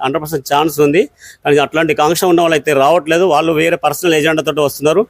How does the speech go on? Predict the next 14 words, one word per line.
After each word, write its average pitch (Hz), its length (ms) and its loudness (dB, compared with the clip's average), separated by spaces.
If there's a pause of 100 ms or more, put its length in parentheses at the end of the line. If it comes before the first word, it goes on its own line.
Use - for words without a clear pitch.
(340)
ఆ 123 40 0
పర్సనల్ 185 420 2
ఎజెండాలను 175 460 0
తీర్చుకోవడానికి 156 520 -2
వస్తున్నట్టుగానే 147 580 -2
కనబడుతుంది 143 500 2
తప్ప 131 360 2 (460)
ఇదేదో 151 240 2
అభివృద్ధి 147 380 0
చేద్దాము, 156 400 2
ఈ 151 60 2
పట్టణాన్ని 156 460 0
అద్భుతంగా 147 340 0
తీర్చిదిద్దుదాము 143 880 -4